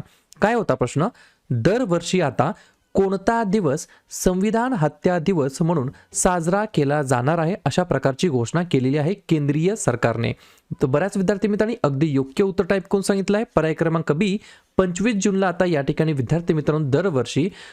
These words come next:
संविधान हत्या दिवस म्हणून आपण साजरा करणार आहोत.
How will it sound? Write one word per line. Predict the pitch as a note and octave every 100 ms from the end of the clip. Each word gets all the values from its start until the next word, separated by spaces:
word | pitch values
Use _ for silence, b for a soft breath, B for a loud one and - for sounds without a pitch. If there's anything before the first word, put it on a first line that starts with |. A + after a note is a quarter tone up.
| B
संविधान | - F3+ F3 G3+ G#3+ A#3+ B3+ -
हत्या | D3+ - F3+
दिवस | E3+ C#3 D#3 D#3+
म्हणून | C#3+ C#3+
आपण | B2+ C#3+ F#3+
साजरा | C#3 A#2 D3
करणार | G3 C#3 A2+ A#2
आहोत. | A#2